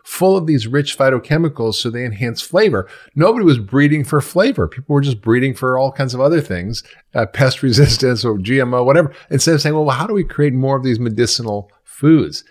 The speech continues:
And which is a whole new thing that chefs are starting to think about food as medicine. I remember when I was at Canyon Ranch years ago, probably like late nineties, and I got up in a meeting. There was the executives there, the owners, the doctors, the dietitians, the chefs.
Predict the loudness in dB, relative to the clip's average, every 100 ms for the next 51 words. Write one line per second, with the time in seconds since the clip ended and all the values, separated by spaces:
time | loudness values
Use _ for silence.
0 | -2 2 2 0 -6 -8 -4 0 0 2
1 | 2 0 -2 -2 0 -2 0 0 0 -8
2 | -6 -6 -2 -2 0 0 -2 -4 -20 _
3 | _ 2 4 4 0 2 2 4 4 2
4 | 0 -2 -2 0 2 2 2 2 0 0
5 | -2 -2 -2 -4 -16 -20 _ _ -2 0
6 | -2 -6 -10 -16 -14 -8 0 0 0 0
7 | 0 0 -2 -2 -6 -16 _ -20 -20 _
8 | _ _ -2 0 2 2 2 2 2 2
9 | 2 0 0 0 -2 -6 -6 -2 -2 -2
10 | -2 0 0 2 0 -2 0 2 2 0
11 | -2 -6 -16 -20 -20 -10 -6 -4 -4 -2
12 | 0 -2 -4 -8 -10 -2 -2 0 0 0
13 | -4 -4 -4 0 2 2 2 -4